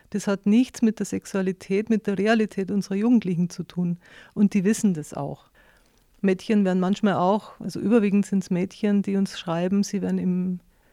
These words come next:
Internet, im Chat oder auf ihrem Social Network sexuell belästigt, werden von, von, ja, es gibt Männer, die sich in, in Kinderchats einschleusen, die halt ihre Identität da verändern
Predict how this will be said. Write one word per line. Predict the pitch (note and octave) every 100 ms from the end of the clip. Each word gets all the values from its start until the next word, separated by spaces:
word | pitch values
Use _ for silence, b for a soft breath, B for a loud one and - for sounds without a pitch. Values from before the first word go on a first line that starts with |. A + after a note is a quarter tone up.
| _ _
Internet, | G3+ G3+ G#3 F#3+ F#3
im | F#3 F3
Chat | - F3+ F#3+ - - - b b
oder | - F3 - - _ _ - -
auf | F3+
ihrem | - E3+ E3+ F3 E3+ E3+ - _ _ _
Social | - F#3+ G3+ G3
Network | F#3 F#3+ F#3+ G3 G3 - _ _ _ _ _ _ _ _
sexuell | - F#3+ - F#3
belästigt, | F3 E3+ D#3+ - - C4+ _ - b b b b b b b -
werden | F3+ G3
von, | - F#3+ F#3 F#3
von, | - F#3 F3+ F3 - _ _ _
ja, | E3+ G3+
es | G3 -
gibt | A3+ -
Männer, | F3+ F3 G#3+
die | G3+ G3
sich | F#3+ - F#3
in, | F#3+
in | D#3 F#3 F#3
Kinderchats | - G#3+ A3 - F3+ F3+ -
einschleusen, | E3 F3 F#3 F#3+ E3+ - _ - F3 F3+ G#3 G3+
die | F3+ F#3
halt | F3+ F3+ -
ihre | - F3+ E3+ D#3+ E3 F3
Identität | - F3+ F#3+ F#3 F3 - G3+ -
da | G3 F#3+
verändern | - F3 G3 G#3+ G#3 G3